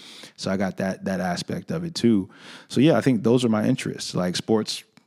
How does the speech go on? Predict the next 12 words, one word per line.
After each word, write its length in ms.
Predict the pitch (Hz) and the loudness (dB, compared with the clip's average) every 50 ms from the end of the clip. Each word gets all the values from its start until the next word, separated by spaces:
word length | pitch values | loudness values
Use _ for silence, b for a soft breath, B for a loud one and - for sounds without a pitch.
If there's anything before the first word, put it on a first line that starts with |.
| - | -4
I 120 | - 101 95 | -2 -2 -2
went 200 | 90 101 104 95 | 0 0 0 0
by 120 | 95 95 95 | 0 -2 -2
the 60 | 98 | 0
wayside. 520 | 98 92 90 - - 98 90 90 95 98 - | 0 0 -2 -2 -2 -4 -4 -2 -2 -4 -4
There 80 | 90 87 | -4 -6
was 100 | 85 87 | -4 -2
no 120 | 95 98 | -2 0
more 200 | 98 95 92 95 | 0 0 0 0
of 80 | 92 92 | -2 -2
that. 320 | 90 87 87 90 98 - B B B B B B B B B B - | -4 -6 -8 -10 -12 -12 B B B B B B B B B B -4
Um, 680 | - 101 98 95 92 92 90 90 90 90 90 87 85 - | 0 0 2 2 2 2 2 2 2 2 2 0 -2 -4